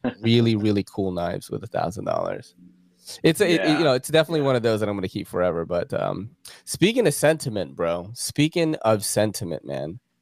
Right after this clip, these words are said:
Speaker 2: have you been, uh, keeping up with the transparent <laughs> knives Rick Hinderer thing?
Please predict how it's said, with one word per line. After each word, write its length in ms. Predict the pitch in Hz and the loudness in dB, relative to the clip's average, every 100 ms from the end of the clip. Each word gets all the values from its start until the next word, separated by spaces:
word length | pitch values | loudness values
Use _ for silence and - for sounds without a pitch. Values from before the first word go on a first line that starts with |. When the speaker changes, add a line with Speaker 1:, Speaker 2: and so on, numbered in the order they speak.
| _ _ | _ _
Speaker 2:
have 220 | 110 123 | 0 0
you 120 | 139 151 | -2 -2
been, 240 | 160 151 | -2 0
uh, 200 | 135 113 104 | 0 0 0
keeping 320 | - 123 123 | -4 -2 2
up 220 | 120 110 - | 4 2 2
with 200 | 110 92 | 2 4
the 360 | 101 95 95 90 | 2 2 2 0
transparent 640 | - 104 104 117 107 104 | 2 2 2 2 2 0
<laughs> 100 | 117 | 0
knives 260 | 110 117 123 | 0 0 2
Rick 200 | 113 - | 0 2
Hinderer 360 | 113 110 117 | 2 4 4
thing? 400 | 123 135 156 165 | 4 2 4 2